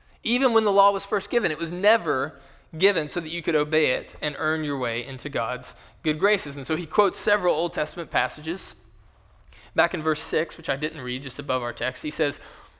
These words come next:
"Abraham," this is a quote from Genesis fifteen, "believed God, and it was credited to him for righteousness." So the, the very father of our faith, he said, believed God. He simply had faith in what God said, and that was his justification.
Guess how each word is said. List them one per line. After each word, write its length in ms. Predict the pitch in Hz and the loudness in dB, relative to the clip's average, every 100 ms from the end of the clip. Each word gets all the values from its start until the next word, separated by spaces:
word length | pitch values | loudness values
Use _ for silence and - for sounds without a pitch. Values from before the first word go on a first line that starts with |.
| - | 0
"Abraham," 640 | 180 185 180 160 139 156 165 | 2 4 4 2 0 -2 -6
this 160 | 151 | -6
is 80 | 156 | -6
a 40 | |
quote 200 | 147 151 | -2 -2
from 100 | 147 | -2
Genesis 340 | 147 143 135 139 | -2 -2 -4 -8
fifteen, 500 | 156 - 170 160 151 - - | -8 -6 -4 -4 -6 -12 -6
"believed 680 | 151 160 170 196 220 202 - | 2 2 4 2 2 0 0
God, 380 | 165 143 139 156 | 4 6 4 0
and 140 | 156 | -4
it 80 | 156 | -6
was 100 | 160 | -8
credited 480 | - 165 175 175 151 | -2 0 0 -2 -8
to 80 | 151 | -6
him 220 | 156 131 | -6 -6
for 120 | 170 | -4
righteousness." 520 | 160 151 151 147 127 | -2 -2 -4 -12 -14
So 100 | - | -6
the, 140 | 160 156 | -2 -2
the 240 | 147 165 | 0 0
very 400 | 165 202 208 226 | 2 4 6 6
father 480 | - 196 190 214 202 | 0 2 4 6 4
of 160 | 180 185 | 4 4
our 120 | 165 | 4
faith, 340 | 196 190 143 | 2 0 0
he 100 | 135 | -4
said, 380 | - 131 120 151 - - - - 143 | -4 -2 -2 -6 -14 -20 -20 -14 0
believed 640 | 165 170 180 233 247 160 | 2 2 2 2 2 0
God. 260 | 143 107 110 | 2 2 2
He 80 | 170 | -2
simply 300 | - 220 196 | 0 0 2
had 200 | 185 151 | 2 0
faith 440 | - 220 240 - | -4 -2 -2 -4
in 180 | 170 156 | -6 -4
what 160 | 147 156 | -4 -2
God 260 | 143 131 | 0 0
said, 220 | - 139 | -2 -2
and 320 | 143 151 143 143 | 0 -2 -2 2
that 340 | 196 185 - | 2 2 -2
was 500 | 165 147 139 - - - - | 0 0 0 -6 -14 -20 -20
his 280 | - 156 151 | -2 -2 0
justification. 800 | 156 - - 156 - 95 - | -4 -6 -8 -8 -6 -6 -8